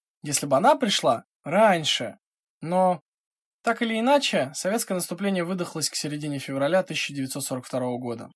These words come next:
К нам поступили пополнение, вооружение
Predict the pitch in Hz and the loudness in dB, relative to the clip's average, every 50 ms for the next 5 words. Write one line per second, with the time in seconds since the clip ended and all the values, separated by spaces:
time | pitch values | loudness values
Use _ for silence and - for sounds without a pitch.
0 | _ _ _ _ _ _ _ _ - 247 277 277 240 208 - - - 180 160 - | _ _ _ _ _ _ _ _ 2 4 4 4 4 2 -4 -6 -6 -4 -4 -2
1 | 170 156 139 - 131 131 185 135 135 151 190 233 262 262 247 233 220 202 - _ | -2 -2 -2 -6 -4 0 2 2 2 2 2 2 2 2 2 2 0 -2 -4 _
2 | _ _ _ _ 147 139 143 143 147 143 170 208 226 226 214 202 185 160 - | _ _ _ _ -4 -2 -2 -2 -2 0 2 2 2 2 2 0 0 -2 -6